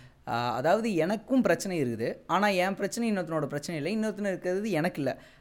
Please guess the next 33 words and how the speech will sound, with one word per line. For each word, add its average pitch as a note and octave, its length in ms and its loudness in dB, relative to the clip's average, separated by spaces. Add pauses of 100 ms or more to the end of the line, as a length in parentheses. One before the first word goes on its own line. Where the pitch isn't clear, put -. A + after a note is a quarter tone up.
அதனால E3 360 0
என்னால G#3 300 2
என் G3+ 320 2
பிரச்சனையிலிருந்து A#3 600 2
பார்க்கும்போது G#3+ 440 2
எனக்கு G3+ 260 0
ஒரு, E3 480 2 (140)
அ, D#3 200 0
கேள்வி F3 340 0
இருக்கு, D#3 240 0
ஒரு E3 220 0
ஸ்டாண்ட் D3+ 220 -2
இருக்கு, C3 240 -2
அது F3+ 160 0
ரொம்ப G3+ 260 0
பர்சனலா G3+ 460 2
இருக்கு D3+ 280 0
அப்படிங்கிறீங்க, C3 420 -4
சப்ஜெக்டிவா F#3+ 500 4
இருக்கு. C3 280 0 (380)
அந்த G#3 340 4
ஒரு G3+ 360 6
காரணத்துக்காக G3+ 720 6
நான் G3 140 2
இன்னொருத்தனுக்கும் F#3 1160 -2
அதே D#3 340 2
வழி E3+ 260 2
இருக்குங்கிறக்காக D#3+ 640 0
ஒரு D#3 160 0
பொலிட்டிக்கல் E3 480 -2
பார்ட்டியவோ D3+ 560 -2
இல்ல D3+ 140 -2
பொலிட்டிக்கல், D3+ 580 -4